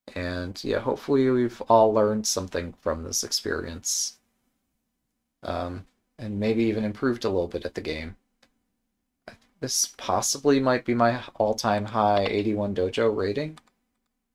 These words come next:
Possibly. Um, so, yeah, I seem to be focusing a little bit better than earlier. Um, I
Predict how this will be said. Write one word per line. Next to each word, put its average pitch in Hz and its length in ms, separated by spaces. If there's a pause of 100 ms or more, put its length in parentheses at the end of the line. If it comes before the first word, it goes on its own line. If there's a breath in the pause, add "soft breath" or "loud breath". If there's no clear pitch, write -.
(300)
Possibly. 135 640 (460)
Um, 92 460 (960)
so, - 520 (580)
yeah, 98 360 (140)
I - 120
seem - 320
to - 120
be 131 120
focusing 107 640
a 90 40
little 110 280
bit 110 200
better 104 320
than 90 440 (180)
earlier. 110 560 (1160)
Um, 85 500 (800)
I - 60